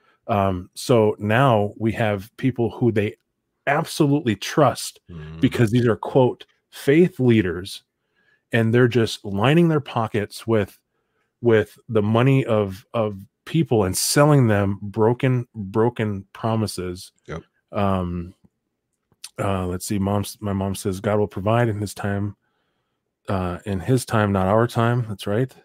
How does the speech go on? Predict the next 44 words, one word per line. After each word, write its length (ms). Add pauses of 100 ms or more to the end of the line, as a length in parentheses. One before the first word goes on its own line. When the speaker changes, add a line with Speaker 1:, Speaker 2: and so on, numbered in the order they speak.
(760)
Speaker 1:
Uh, 120
just 220
like 160
people 280
wishing 260
to 100
have 380
what 100
they, 180
what 160
other 100
people, 300
yeah. 180
So, 180
co-, 300
so, 260
I 60
mean, 140
mom's 280 (140)
Speaker 2:
Coveting. 240
Speaker 1:
speaking 140
of 120
co-, 260
co-, 200
covetousness. 840
Speaker 2:
<laughs> 140
Yeah. 160 (1200)
Speaker 1:
Yeah. 240 (380)
<clears throat> 380
And, 320
uh, 360 (1120)
but 100
yeah, 140
so 200
this 240
is, 280
you 120
know, 460 (160)
um, 600 (600)
this 180
is 100
a 40
huge 280
problem. 480